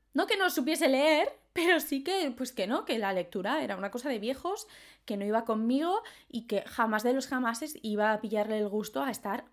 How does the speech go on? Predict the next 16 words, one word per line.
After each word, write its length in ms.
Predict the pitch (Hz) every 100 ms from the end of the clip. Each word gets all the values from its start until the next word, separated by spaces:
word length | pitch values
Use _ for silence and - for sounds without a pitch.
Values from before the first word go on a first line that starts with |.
| _
horas 400 | 233 220 226 233
y 100 | 240
horas 400 | 240 302 440 - _ _ -
entre 300 | 254 233 208
unos 240 | 233 262
folios. 500 | - 202 262 - - -
Y 100 | 202
luego 240 | 180 202
resulta 340 | 208 175 185
que 100 | 226
no, 240 | 190 202 233
que 100 | 214
a 40 |
mí 140 | 180 180
me 120 | 202
flipa, 420 | - 185 196 220